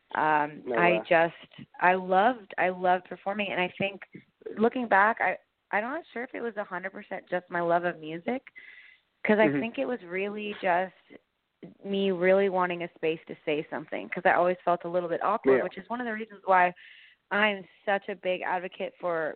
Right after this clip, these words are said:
Speaker 1: music in schools, because I don't know where my
Speaker 2: Mm-hmm.
Speaker 1: place would have been if I didn't have a spotlight and a, and a mic and
Speaker 2: Yeah.
Speaker 1: a guitar and be able to say something and people just sit down and listen. And, and people applaud.
Speaker 2: Yeah.
Speaker 1: Like,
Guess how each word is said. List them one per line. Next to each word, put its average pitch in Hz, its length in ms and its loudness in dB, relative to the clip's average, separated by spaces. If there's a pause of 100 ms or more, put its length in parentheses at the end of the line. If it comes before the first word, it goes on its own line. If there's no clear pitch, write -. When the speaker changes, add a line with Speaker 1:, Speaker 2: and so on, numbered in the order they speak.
Speaker 1:
music 196 460 -6
in 156 140 -14
schools, 180 580 2
because 180 340 -2
I 151 160 4
don't 214 220 -2
know 196 140 0
where 185 180 2
my 175 140 0
Speaker 2:
Mm-hmm. 135 100 0
Speaker 1:
place 175 240 0
would 165 100 -4
have - 180 -10
been 180 480 0 (360)
if 180 180 0
I 175 120 6
didn't 180 180 0
have 175 480 2 (460)
a 170 140 2
spotlight 175 560 4
and 165 140 -6
a, 160 160 -12
and 170 160 -6
a - 20 -8
mic 170 460 0
and 135 80 2
Speaker 2:
Yeah. 131 140 6
Speaker 1:
a 180 40 -2
guitar 170 460 0
and 160 240 -4
be 170 120 -2
able 175 160 0
to 165 160 -2
say 170 240 4
something 160 360 -8
and 147 140 -12
people 160 340 4
just - 180 -6
sit 165 140 2
down 160 200 2
and 147 120 -4
listen. 151 400 -4
And, - 100 -10 (380)
and 202 180 2
people 247 380 2
applaud. 214 480 6
Speaker 2:
Yeah. - 100 -2
Speaker 1:
Like, 160 140 -6